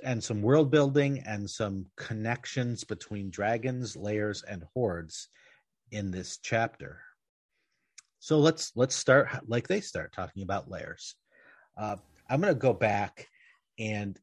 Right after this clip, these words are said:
and say, you know, playing A D and D, first edition D and D,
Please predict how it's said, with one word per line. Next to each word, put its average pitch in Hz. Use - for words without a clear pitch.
and 104
say, 113
you 120
know, 110
playing 143
A 135
D 123
and 104
D, 95
first -
edition 95
D 95
and 90
D, 87